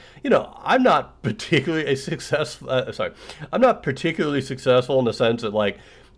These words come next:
uh, you know, I don't own property. I don't own a home. I don't own a car. I don't even own a T V.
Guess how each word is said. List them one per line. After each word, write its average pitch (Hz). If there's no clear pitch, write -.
uh, 117
you 135
know, 101
I 151
don't 160
own 135
property. 127
I 143
don't 147
own 123
a 110
home. 104
I 101
don't 104
own 101
a 95
car. 143
I 131
don't 120
even 107
own 101
a 90
T 98
V. 92